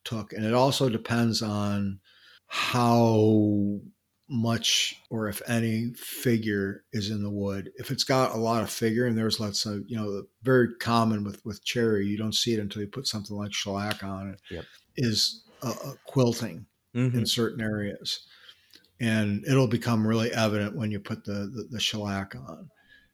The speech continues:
Speaker 1: And if it's got a lot of quilting, especially on, like, a top or something like that, I'll go ahead and put another coat of shellac on it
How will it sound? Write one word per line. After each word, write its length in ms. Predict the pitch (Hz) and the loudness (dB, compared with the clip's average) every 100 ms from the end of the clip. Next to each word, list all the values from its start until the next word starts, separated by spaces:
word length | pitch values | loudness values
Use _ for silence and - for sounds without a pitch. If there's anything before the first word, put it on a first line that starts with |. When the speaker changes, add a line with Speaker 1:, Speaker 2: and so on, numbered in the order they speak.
| _ | _
Speaker 1:
And 440 | - 117 107 104 107 | -4 0 0 -2 -6
if 160 | - | -6
it's 160 | 120 - | -4 2
got 240 | 143 135 | 4 6
a 40 | 120 | 4
lot 360 | 113 117 117 | 4 4 4
of 120 | 113 - | 2 -4
quilting, 760 | - 127 120 117 117 110 110 | -2 2 2 0 0 0 0
especially 760 | 113 - - 113 - 120 113 107 | 0 -2 0 -2 0 -2 -2 -2
on, 220 | 104 101 | -2 -4
like, 220 | 107 104 | -6 -12
a 60 | 104 | -12
top 400 | - 107 107 107 | -8 -4 -2 -4
or 80 | 107 | -6
something 400 | - 104 95 107 | -4 -4 -6 -8
like 200 | 101 98 | -10 -8
that, 180 | 98 98 | -8 -2
I'll 160 | 110 117 | 0 0
go 220 | 110 110 | 0 0
ahead 240 | 101 104 | -2 -4
and 120 | 98 | -6
put 140 | - 107 | -8 -6
another 460 | 98 101 107 113 | -4 0 0 0
coat 260 | 107 120 117 | -2 -4 -2
of 80 | 110 | -2
shellac 520 | - 117 117 117 120 | -4 -4 -4 -4 -6
on 240 | 120 120 | -6 -4
it 120 | 120 | -6